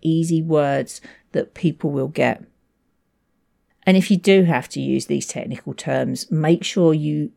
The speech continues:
spell out exactly what they mean for people so that it's not open to interpretation. Another great thing to do is to use stories. Stories and metaphors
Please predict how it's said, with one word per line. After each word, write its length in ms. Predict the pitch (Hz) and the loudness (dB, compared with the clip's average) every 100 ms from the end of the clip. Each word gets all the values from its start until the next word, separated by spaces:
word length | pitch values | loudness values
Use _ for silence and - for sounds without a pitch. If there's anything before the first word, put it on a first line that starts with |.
| _ | _
spell 640 | - - - - 165 156 | -14 -12 -12 0 4 4
out 220 | 147 - | 4 0
exactly 640 | 147 156 151 131 - 160 | -2 0 0 0 -2 -4
what 280 | 147 143 - | -2 -2 -2
they 200 | 139 139 | -4 -2
mean 340 | 143 135 143 139 | -2 -2 -2 -4
for 160 | 127 | -6
people 460 | - 127 123 117 117 | -4 -4 -4 -6 -4
so 240 | - 147 | -2 0
that 320 | 151 143 131 - - - _ _ _ - | 2 2 2 -4 -20 -20 _ _ _ 0
it's 200 | - - | 2 4
not 220 | 156 151 | 2 4
open 380 | 147 147 - 143 | 0 0 -2 -6
to 120 | - | -4
interpretation. 1040 | 139 139 131 - - 147 135 - - - - _ _ _ _ _ _ _ _ _ _ _ _ _ _ _ _ | -6 -2 -2 -2 -6 -6 -6 -4 -6 -6 -10 _ _ _ _ _ _ _ _ _ _ _ _ _ _ _ _
Another 300 | 220 240 262 | 6 6 6
great 340 | 240 165 143 - | 4 2 2 0
thing 200 | 147 139 | -4 -6
to 140 | 143 | -6
do 120 | 147 | -2
is 340 | 143 147 147 147 | 0 2 0 -2
to 120 | - | 0
use 240 | 165 160 - | 2 2 0
stories. 1040 | - - 143 147 139 107 - - - - _ _ _ _ _ _ _ _ _ | -8 -4 -2 0 -2 -4 -8 -10 -14 -18 _ _ _ _ _ _ _ _ _
Stories 800 | - - 240 254 285 285 277 226 | -10 -2 6 8 8 6 4 2
and 300 | 202 190 190 | 4 6 4
metaphors 920 | 196 - 208 - 156 143 139 - | 0 -6 -6 -2 -2 0 -2 -4